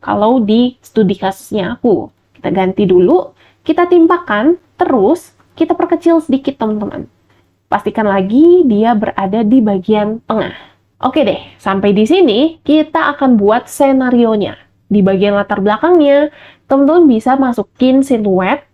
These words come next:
entah itu siluet cloud atau misalkan siluet city. Di sini aku akan pakai siluet cloud, teman-teman.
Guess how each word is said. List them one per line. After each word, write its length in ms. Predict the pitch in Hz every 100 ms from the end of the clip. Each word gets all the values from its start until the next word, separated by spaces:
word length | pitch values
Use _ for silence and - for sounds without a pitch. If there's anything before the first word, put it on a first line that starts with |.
| -
entah 320 | 202 185 - -
itu 400 | 208 - 269 262
siluet 640 | 269 208 196 185 185 185 -
cloud 560 | 277 302 311 339 339 -
atau 320 | 214 - 240
misalkan 480 | 262 233 180 175 240
siluet 560 | 262 226 214 226 247 -
city. 400 | 320 320 - - _ -
Di 160 | 220 220
sini 160 | 254
aku 240 | 320 320 339
akan 240 | 330 277
pakai 320 | 196 - 254
siluet 480 | 277 240 220 202 247 _ -
cloud, 400 | - 233 185 -
teman-teman. 560 | 208 202 190 180 -